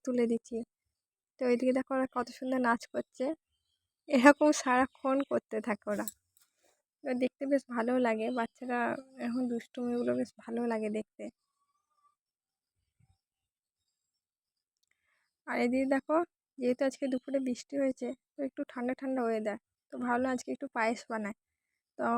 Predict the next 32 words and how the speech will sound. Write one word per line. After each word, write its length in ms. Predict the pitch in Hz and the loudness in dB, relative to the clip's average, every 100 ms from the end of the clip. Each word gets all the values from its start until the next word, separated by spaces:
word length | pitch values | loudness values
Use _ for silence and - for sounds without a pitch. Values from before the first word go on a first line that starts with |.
| 233 | 0
অনেক 240 | 226 254 | 2 2
দিন 140 | 277 285 | 2 2
ধরে 160 | 294 285 | 2 2
পায়েস 240 | 262 269 - | 0 -4 -4
বানাবো 300 | 262 247 254 | -6 -2 -2
বানাবো 320 | 269 269 277 269 | -2 -2 -2 -4
ভাবছি, 400 | 247 254 269 - 262 | -2 -4 -4 -10 -6
কিন্তু 240 | 262 269 | -6 -2
আর 120 | 277 269 - | -2 -2 -6
হচ্ছে 400 | 254 - - 247 | -12 -10 -8 -6
না 140 | 220 | -6
আর 140 | 202 202 | -6 -10
কি। 120 | - _ _ _ _ | -12 _ _ _ _
তারপর 260 | 277 262 294 | 4 6 6
ভাবলাম, 320 | 285 294 294 | 10 10 12
"না, 160 | 277 269 | 10 10
আজকে 240 | 240 240 269 | 8 8 8
বানিয়েই 420 | 254 233 247 262 | 10 10 12 10
নিই 160 | 240 208 - | 10 6 0
পায়েস, 280 | 233 233 - - _ | -2 -2 -4 -14 _
যেহেতু 300 | 269 254 277 | 2 4 4
সবই 320 | - 240 254 | 6 6 10
আছে, 200 | 262 262 262 | 8 8 2
দুধও 320 | 247 233 254 254 | 4 4 6 6
আছে, 260 | 254 - 254 - _ _ _ - | 4 0 -2 -4 _ _ _ 0
সব 100 | 269 262 | 2 4
কিছুই 300 | 262 - 277 | 0 2 4
আছে 180 | 247 269 | 4 0
বাড়িতে, 380 | 262 233 240 247 285 _ _ _ _ | 0 0 -2 -4 -14 _ _ _ _
তো 40 | 254 | -2
বানিয়ে 380 | 247 233 240 233 | 0 2 2 0
নিই।" 180 | 214 | -2